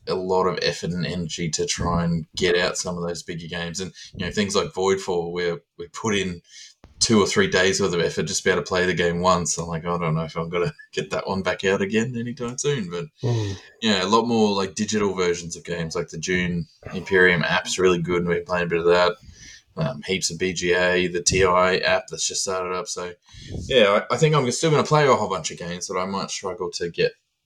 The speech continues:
Speaker 1: board games to the board game table a little bit more. That's pl-, still plenty. I've still got, you know, a hundred games in shrink that I need to probably get out at some stage.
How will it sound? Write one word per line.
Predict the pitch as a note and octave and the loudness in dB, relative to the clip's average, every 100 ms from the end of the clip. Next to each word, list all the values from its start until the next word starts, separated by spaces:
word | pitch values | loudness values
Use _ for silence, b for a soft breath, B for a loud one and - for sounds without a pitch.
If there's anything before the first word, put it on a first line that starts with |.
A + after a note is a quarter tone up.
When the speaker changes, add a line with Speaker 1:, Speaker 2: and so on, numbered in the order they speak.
| _ _ _ | _ _ _
Speaker 1:
board | F#2 F#2+ F#2 | 2 2 4
games | F2 E2+ E2 D#2 | 2 2 0 0
to | - F2 E2+ | 0 2 2
the | D#2+ | -2
board | - F2 E2+ | 4 6 6
game | E2 E2 E2 | 4 2 2
table | - E2 E2 E2 | 0 -2 2 2
a | E2 | 2
little | E2 | 0
bit | D#2+ C#2+ | 0 -2
more. | D2+ E2 - _ _ _ - _ _ b b b b b b b _ _ D3+ D#3 - _ _ - _ _ _ _ _ _ _ | -2 -2 -4 _ _ _ -20 _ _ b b b b b b b _ _ -16 -16 -18 _ _ -20 _ _ _ _ _ _ _
That's | - G#2 | 2 2
pl-, | - A#2+ A#2+ | 4 4 4
still | - - F#2 | 2 4 4
plenty. | A2+ G#2 | 6 4
I've | C3+ | 4
still | F#2 A2 | 4 4
got, | F#2 E2 - | 4 0 -4
you | E2+ | -6
know, | E2+ - B B B B | -6 -10 B B B B
a | F#2 | -6
hundred | F#2+ F2 | -4 -4
games | E2 F2+ E2+ | -4 -4 -2
in | D#2 | -4
shrink | - F#2 D#2+ | 0 0 0
that | E2 | 0
I | |
need | E2+ E2 | 2 0
to | D#2 | 0
probably | - D#2+ D#2+ | -2 2 4
get | D#2+ | 6
out | E2 D#2 | 6 4
at | |
some | - D#2+ | 2 -2
stage. | D#2 - - - | -4 -4 -6 -10